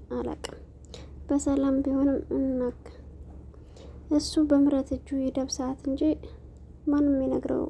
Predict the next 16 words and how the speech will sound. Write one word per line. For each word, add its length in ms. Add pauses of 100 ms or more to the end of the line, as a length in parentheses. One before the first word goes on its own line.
አይመስለኝም 600
ከሰርጉ 500
በፊት። 380 (1300)
እንግዲህ 480 (180)
አላውቅም። 560 (360)
እንግዲህ 380
ሰርጋችሁ 560
ብቻ 240 (1080)
በሰላም 500
ይረፍ። 280 (240)
ነገ 240
ወደ 200
ማታ 300
ሄደን 320
ጠጉራችንን 560
እንሰራለን። 680